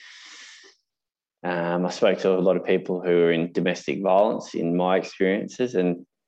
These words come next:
um, with kids around, and they're like, "Oh, I don't, my kids don't see it, so it's okay." And I'm like, "That's a load of crap. Kids sit in their rooms, they can hear things and they see things and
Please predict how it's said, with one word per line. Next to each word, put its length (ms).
um, 420
with 300
kids 280
around, 320
and 80
they're 100
like, 200
"Oh, 400
I 60
don't, 360
my 140
kids 260
don't 240
see 160
it, 180
so 120
it's 140
okay." 440
And 80
I'm 140
like, 200
"That's 260
a 40
load 200
of 100
crap. 260
Kids 320
sit 300
in 80
their 160
rooms, 320
they 140
can 160
hear 220
things 440
and 120
they 120
see 260
things 380
and 200